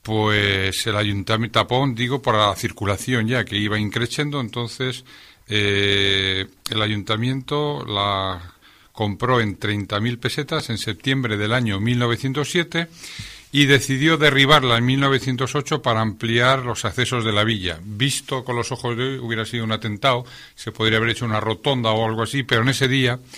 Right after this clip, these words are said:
se quería expandir la calle de Menéndez Pelayo, se quería hacer una entrada grande al pueblo y digna, y decidieron derribarla. Todo el mundo la conoce porque es una casa que tenía varios escudos, tenía una portalada abajo,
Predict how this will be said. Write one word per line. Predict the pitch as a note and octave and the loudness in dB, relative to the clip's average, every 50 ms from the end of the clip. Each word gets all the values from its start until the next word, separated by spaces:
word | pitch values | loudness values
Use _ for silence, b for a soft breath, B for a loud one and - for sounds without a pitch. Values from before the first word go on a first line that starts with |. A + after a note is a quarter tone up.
| B B B B B | B B B B B
se | - - - A#2 | -8 -4 -2 0
quería | - A2+ A2+ B2 B2+ | 2 4 6 6 6
expandir | A#2 B2+ - A#2 A#2 A#2 A#2 | 4 4 2 2 2 2 4
la | A2 A2 G2+ | 2 2 2
calle | - A2+ A#2 A2+ A2 G#2+ G#2 G#2 G#2 | 4 2 4 4 4 4 2 2 0
de | - - G2+ G2 F#2+ G2+ G2+ | 0 -4 -6 -4 -4 -2 -2
Menéndez | G#2 G#2+ A2 G#2 A2 G#2 | 0 -2 -2 -2 -4 -4
Pelayo, | - - A2+ A#2+ B2+ A2+ A2 B2 C3 A#2+ | -2 2 2 4 4 4 2 0 -2 -4
se | - - C3 | -6 -6 -4
quería | A#2 G#2+ G#2 G2+ A2 G#2+ | -2 0 0 2 2 0
hacer | G2+ - A#2 A2 | 0 0 0 0
una | G#2 G#2+ G#2 | 0 0 0
entrada | G#2 F#2 A#2+ A2 G#2+ G#2 G#2 | 0 0 2 2 4 4 2
grande | G2+ G#2+ A2 G#2 | 2 2 0 -2
al | G#2 G2+ | -4 -4
pueblo | - - A2+ G#2 G#2+ | -2 -2 0 0 2
y | A2 | 2
digna, | A2+ A#2 A2 A#2 A#2+ C3 C#3 B B B B B B B B - | 0 0 0 0 -2 -4 -4 B B B B B B B B -4
y | G#2+ A2 G2+ | -2 0 0
decidieron | G2 F#2+ - - - G#2 G2+ A2 A2 A2+ G#2+ | 0 0 -2 -2 -4 -2 0 0 0 2 0
derribarla. | G2 F#2 F#2+ F#2+ F2+ F#2+ F2 E2+ E2+ E2+ | 0 0 0 0 0 0 -2 -4 -6 -6
Todo | - - A2 | -4 -2 0
el | A2 A#2 | 0 2
mundo | A#2 A2+ A2+ A2+ | 2 2 4 4
la | A2 G#2+ | 4 4
conoce | G2+ A2+ A2+ B2+ - C#3 B2 | 4 2 0 0 0 -2 -4
porque | G#2+ G#2+ G2 | -4 -4 -4
es | G2 - - | -6 -6 -4
una | G#2 G2+ G2 - | -4 -4 -4 -2
casa | G#2+ G#2 - G2 | -4 -4 -4 -6
que | F2+ | -6
tenía | - G2 G2+ G2+ | -4 -4 -2 -2
varios | F#2+ F#2+ F#2+ F#2 A2+ | -2 -2 -4 -4 -6
escudos, | G#2 - - D#3 D#3 D3+ C#3 D3+ - - | -8 -8 -6 -4 -4 -2 -2 -2 -4 -4
tenía | - G2 G2+ | -4 -4 -2
una | G2+ G2+ F#2+ | -2 -2 -2
portalada | - - F#2+ F2+ - F#2+ F#2+ G#2 G2+ F#2+ F#2+ F#2+ F#2+ G2 | -4 -4 -8 -6 -4 -4 -2 0 0 0 0 -2 -2 -2
abajo, | G2+ C3+ C#3+ - - C3+ | -2 -2 -4 -4 -6 -10